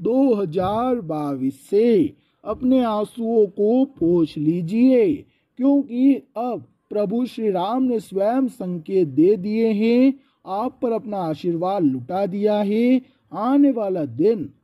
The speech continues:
आपके जीवन में बहुत परिवर्तन लेकर आ रहा है। सबसे पहले दोस्तों, यदि इस दिन के पंचांग पर नजर डाली जाए तो आपको बता दें,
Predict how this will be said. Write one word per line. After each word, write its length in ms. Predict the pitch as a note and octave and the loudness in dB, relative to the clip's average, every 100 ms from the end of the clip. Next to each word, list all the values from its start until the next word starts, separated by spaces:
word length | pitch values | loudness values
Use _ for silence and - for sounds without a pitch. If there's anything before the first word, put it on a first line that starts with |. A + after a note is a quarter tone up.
| - | -10
आपके 500 | E3 G3 G#3 - F3 | -6 -4 -4 -4 -2
जीवन 440 | C#3+ D3+ A3+ A3+ G3+ | -2 -2 -2 -2 -4
में 400 | F#3+ G#3 A#3 E3+ | -4 0 0 -2
बहुत 560 | A#2 C#3 E3 G#3 A#3+ - | -6 -6 -4 -4 -4 -6
परिवर्तन 720 | D#3+ C#3 B2+ F#3 - G#3 D3+ | 0 0 0 -4 -4 -4 -4
लेकर 580 | B2 B2 A#2+ A#3 F#3+ D#3 - _ _ | -6 -8 -4 -2 -2 -4 -14 _ _
आ 180 | - D#3+ | -8 -6
रहा 280 | A2+ C#3 F#3+ | -4 -4 -2
है। 520 | G3+ A3+ G3+ C#3 - - - - | 0 2 2 0 -4 -18 -20 -6
सबसे 440 | C#4 D4+ - D4 | -2 -2 0 0
पहले 400 | D4 C4 C4 C4 | 0 0 0 0
दोस्तों, 640 | A3+ A#3+ A3+ - A#3 B3+ B3+ | 0 -2 -4 -2 0 2 0
यदि 680 | F#3 F#3 F#3+ B3+ A3 D#3 - _ _ - | 0 -2 2 2 2 0 -4 _ _ -4
इस 240 | C4+ B3+ F#3 | 0 0 0
दिन 260 | G#3 G3+ | -4 -4
के 300 | F#3 G#3 A#3+ | 0 2 2
पंचांग 760 | B3+ G3 F3 D#3 F3 F#3 A3+ B3+ | 0 -6 -6 -6 -6 -4 -2 -2
पर 120 | A3+ | -2
नजर 280 | G3+ F3 F3+ | -4 -2 -2
डाली 280 | D#3+ D3 C3+ | 2 2 2
जाए 480 | C3 D3+ E3 G3+ B3 _ _ _ - | 0 0 2 2 0 _ _ _ -2
तो 140 | G#3 | 0
आपको 480 | F3 C#3 C#3+ - C#3+ | 0 -4 -10 -8 -6
बता 360 | C#3 D3+ D#3 D3 | -4 -2 -2 2
दें, 400 | D3+ G3 B3+ | 2 4 2